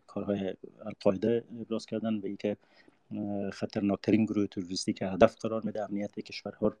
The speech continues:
القاعده است و بقیه همه در درجه پایین‌تر قرار می‌گیرند به شمول طالبان. یعنی ما، اه، حداقل دو تا نگاه بسیار متفاوت نسبت به القاعده و رابطه با آمریکا م-، می‌تونیم شاهد باشیم. اه،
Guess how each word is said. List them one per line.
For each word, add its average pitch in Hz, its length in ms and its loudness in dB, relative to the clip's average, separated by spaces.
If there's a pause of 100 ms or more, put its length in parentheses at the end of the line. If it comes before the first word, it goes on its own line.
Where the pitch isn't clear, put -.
(460)
القاعده 101 480 2
است 113 280 -4
و 95 340 -4 (100)
بقیه 107 340 0
همه 110 340 0 (380)
در 101 100 0
درجه 95 380 2
پایین‌تر 98 420 0
قرار 107 280 0
می‌گیرند 101 400 0
به 95 60 -4
شمول 98 300 -2
طالبان. 90 400 -4 (540)
یعنی 107 140 2
ما، 104 180 4 (220)
اه، 98 360 -2 (160)
حداقل 104 520 0 (200)
دو 113 100 2
تا 113 140 2
نگاه 101 440 2 (160)
بسیار 107 240 -2
متفاوت 101 520 0
نسبت 95 280 -6
به 92 140 -6
القاعده 92 460 -2
و 113 80 -4
رابطه 98 380 -6
با 92 140 -10
آمریکا 95 240 -8
م-، 95 300 -8 (220)
می‌تونیم 95 320 -10
شاهد 92 320 -12
باشیم. - 260 -18 (840)
اه، 120 280 0